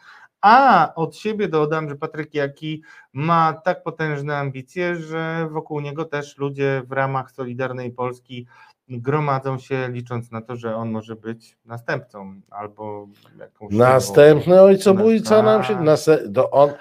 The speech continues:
Speaker 2: Ale
Speaker 1: Ja
Speaker 2: on
Speaker 1: to
Speaker 2: jest do
Speaker 1: powtarzam.
Speaker 2: spadku po Kaczyńskim czy po Ziobrze?
Speaker 1: O, no, na-, najpierw Ziobro, a potem już Kali
Speaker 2: Że
Speaker 1: Żelin.
Speaker 2: nie, wiesz, żeby, żeby nie było jak z księciem Karolem, on
Speaker 1: Z
Speaker 2: tak
Speaker 1: Kali
Speaker 2: tyle
Speaker 1: Żelin.
Speaker 2: czeka,
Speaker 1: Tak, tak, tak.
Speaker 2: chłop, nie?
Speaker 1: No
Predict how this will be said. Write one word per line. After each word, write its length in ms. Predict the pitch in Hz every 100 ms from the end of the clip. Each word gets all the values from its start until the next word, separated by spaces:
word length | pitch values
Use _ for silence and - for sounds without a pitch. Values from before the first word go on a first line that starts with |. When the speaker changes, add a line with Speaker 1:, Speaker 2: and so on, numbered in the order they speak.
| - _
Speaker 2:
Ale 180 | 107 135
Speaker 1:
Ja 60 |
Speaker 2:
on 100 | 156
Speaker 1:
to 60 | 160
Speaker 2:
jest 160 | 160 135
do 100 | 156
Speaker 1:
powtarzam. 180 | 117
Speaker 2:
spadku 540 | - 160 156 - 143 135
po 380 | 120 135 127 120
Kaczyńskim 600 | 117 - 170 175 - 165
czy 120 | 165
po 160 | - 123
Ziobrze? 400 | 104 78 73 69 _ _
Speaker 1:
O, 140 | - 117 _ 120
no, 200 | 120 123
na-, 200 | 139 143
najpierw 560 | 156 165 156 139 _ 135
Ziobro, 460 | 131 156 156 156
a 60 | 143
potem 380 | 143 135 135 127
już 400 | 123 120 _ _ _ _ -
Kali 200 | 143 135
Speaker 2:
Że 80 | 123
Speaker 1:
Żelin. 140 | 135 147
Speaker 2:
nie, 240 | 147 127
wiesz, 220 | 139 135
żeby, 300 | 113 117 127 113
żeby 280 | 113 120
nie 120 | 131 127
było 260 | 131 131
jak 160 | 131 127
z 60 | -
księciem 360 | 131 120 135
Karolem, 500 | - 170 196 123 104
on 60 | 101
Speaker 1:
Z 20 |
Speaker 2:
tak 80 | 120
Speaker 1:
Kali 240 | 113 117
Speaker 2:
tyle 180 | 139 135
Speaker 1:
Żelin. 140 | 123
Speaker 2:
czeka, 420 | 107 123 - 107 101
Speaker 1:
Tak, 200 | 170 -
tak, 220 | 160 151
tak. 140 | 143
Speaker 2:
chłop, 260 | 120 104 -
nie? 220 | 107 123
Speaker 1:
No 80 | 151